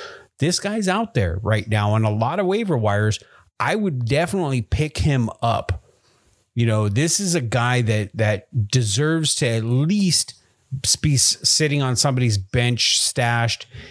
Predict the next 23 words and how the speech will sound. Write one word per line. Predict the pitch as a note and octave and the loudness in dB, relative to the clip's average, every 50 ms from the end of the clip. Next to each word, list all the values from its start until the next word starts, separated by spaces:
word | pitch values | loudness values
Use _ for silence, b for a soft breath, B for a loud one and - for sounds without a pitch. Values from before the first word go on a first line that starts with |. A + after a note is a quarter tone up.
| B B - | B B -2
and | B2 B2 A2+ | -2 0 0
plugged | - - - C#3 C3+ B2+ G#2 B2+ | 0 0 0 0 0 0 0 0
in, | B2 B2 B2 A#2+ A#2+ B2 - - | 0 2 2 2 0 0 -2 -2
you | C3 C3 B2 | 0 0 2
know, | A2 G#2 G2+ | 2 2 0
when | G#2 - - A2 A#2+ B2 A#2 A#2 A2+ | 0 -2 -2 0 0 2 2 2 0
you | A2+ A#2 | 2 2
guys | A#2 A2+ A2+ A2 G2 | 2 2 2 0 0
need | A2 A#2 B2 B2+ B2+ A2+ | 0 2 2 2 2 2
him. | A#2 B2+ B2 B2 A#2+ A#2+ A2+ B B B B B B B B - A#2+ G2+ G2 - | 2 2 2 2 2 2 0 B B B B B B B B -2 -2 -2 0 0
Definitely | D3+ C#3+ C#3+ - D#3+ D3+ D3 | 0 0 0 0 -2 -2 0
one | C#3 C3+ C3+ C3 | 0 0 0 0
of | B2 | 0
those, | B2+ B2 A#2 G#2 G2+ | 0 0 0 0 -2
the | B2+ | -4
guys | A2 B2 A#2 A#2 A#2 G#2+ | -2 0 0 0 0 0
that | A#2 F#2+ | 0 0
you | A2+ A2+ A2 | 0 0 0
just | G#2+ A#2+ A2+ - | 0 0 0 0
wanna | B2+ C#3 D#3+ F3+ F3+ | 0 0 0 -2 -2
kinda | - - F3 D#3 C3 | -2 -2 -2 -2 -2
keep | - - E3 - - | -2 -2 -4 -2 -2
around. | C3 A2+ A2+ A#2 A#2 A2 F#2+ E2+ E2 D#2+ | -2 0 0 0 0 0 0 -2 -4 -6